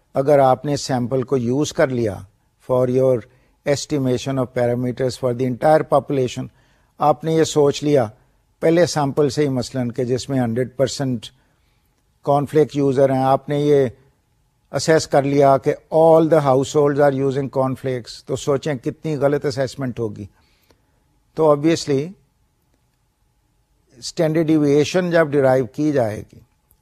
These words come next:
with respect to the mean، تو اس سے آپ کو یہ ویریشن کا اندازہ ہو جائے گا، and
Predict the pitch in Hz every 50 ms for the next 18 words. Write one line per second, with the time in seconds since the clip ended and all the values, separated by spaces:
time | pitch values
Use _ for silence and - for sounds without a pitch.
0 | 156 160 170 156 175 165 - - - 160 143 - - - 139 120 127 110 107 95
1 | - 101 117 - _ _ _ _ _ _ _ _ _ _ - - - 190 196 -
2 | - 202 196 185 147 127 127 123 - - 143 139 139 135 135 131 120 110 120 123
3 | 123 120 120 123 123 120 113 - 127 120 113 - 127 127 123 120 113 107 110 110
4 | 104 113 113 110 104 95 95 87 - - - - - _ _ _ _ _ _ _
5 | _ _ _ - 151 156 156